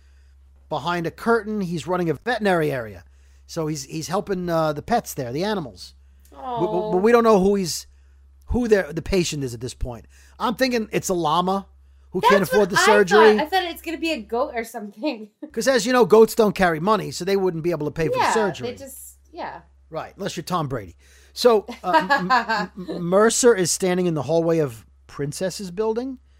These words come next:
Speaker 1: and she comes home, and he's, "I need to talk to you about something. I want to apologize, um, because the whole, whole relationship thing is new to me." And Princess says, "Listen, I know I come off as carefree,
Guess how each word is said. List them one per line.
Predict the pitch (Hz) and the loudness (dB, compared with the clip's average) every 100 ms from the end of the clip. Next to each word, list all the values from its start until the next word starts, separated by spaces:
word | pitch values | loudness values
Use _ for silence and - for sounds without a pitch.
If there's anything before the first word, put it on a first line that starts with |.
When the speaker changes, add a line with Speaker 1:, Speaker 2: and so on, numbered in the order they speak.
| _ _ _ _ | _ _ _ _
Speaker 1:
and | 156 156 151 147 143 - | -8 -6 -4 -6 -8 -10
she | - 202 | -10 -10
comes | - 208 | -8 -8
home, | 156 151 139 156 170 - | -6 -6 -6 -10 -12 -16
and | 131 | -12
he's, | 151 143 | -12 -12
"I | - | -10
need | 135 143 | -8 -8
to | |
talk | - 156 165 | -6 -6 -4
to | 180 | -8
you | |
about | 165 156 | -6 -6
something. | - 151 165 160 160 _ _ _ | -8 -10 -10 -12 -12 _ _ _
I | 127 | -10
want | 131 120 | -8 -8
to | |
apologize, | 98 - 180 180 156 165 165 165 160 160 151 - _ _ _ - | -12 -8 -4 -4 -4 -6 -6 -6 -8 -10 -12 -16 _ _ _ -16
um, | 127 110 98 92 78 58 _ _ _ | -16 -14 -16 -20 -20 -20 _ _ _
because | - 160 123 - - | -10 -8 -8 -14 -20
the | - | -20
whole, | 120 | -18
whole | - 180 170 | -14 -8 -8
relationship | 135 175 - 175 - 156 | -4 -4 -4 -6 -8 -8
thing | 170 151 | -6 -6
is | 110 | -6
new | 139 196 | -2 -2
to | 190 | -2
me." | 190 190 190 196 - _ _ _ _ - | -2 -2 -2 -6 -12 _ _ _ _ -14
And | 156 151 139 135 135 131 | -8 -6 -4 -6 -6 -10
Princess | - 156 - 139 | -8 -8 -6 -8
says, | - 143 127 123 117 - - _ _ _ _ _ | -8 -8 -8 -10 -12 -14 -16 _ _ _ _ _
"Listen, | 170 160 160 127 110 | -6 -6 -4 -8 -10
I | 151 | -8
know | 156 165 | -2 0
I | 165 | 0
come | 151 156 151 | -2 -4 -2
off | 147 139 | -2 -4
as | 123 | -12
carefree, | - 139 120 - 247 247 233 226 214 | -8 -8 -8 -8 -6 -4 -4 -6 -8